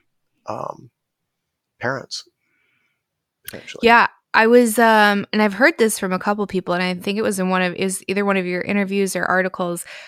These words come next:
Speaker 2: but they was saying that being in an, an open relationship of any sort also comes into play in custody,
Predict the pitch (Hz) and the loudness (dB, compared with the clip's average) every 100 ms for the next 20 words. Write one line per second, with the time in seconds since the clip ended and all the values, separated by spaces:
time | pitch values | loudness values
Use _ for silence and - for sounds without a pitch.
0 | - 185 190 190 - 226 226 226 208 185 | -12 -2 0 0 2 2 4 2 2 0
1 | 190 214 208 208 202 - _ - 196 190 | 0 0 0 0 -2 -6 _ -4 0 0
2 | 190 190 180 185 185 185 180 185 185 180 | 0 -2 -4 -4 -2 0 0 -4 -6 -6
3 | 180 175 175 - 190 170 - - 185 - | -4 -4 -4 -4 -2 -4 -2 2 2 2
4 | 202 185 175 - - 185 175 185 180 - | 0 0 -2 -6 -6 -4 -2 -6 -8 -6
5 | 180 165 165 - 254 - - 180 - - | -4 -4 -6 -4 -4 -4 -10 -10 -10 -12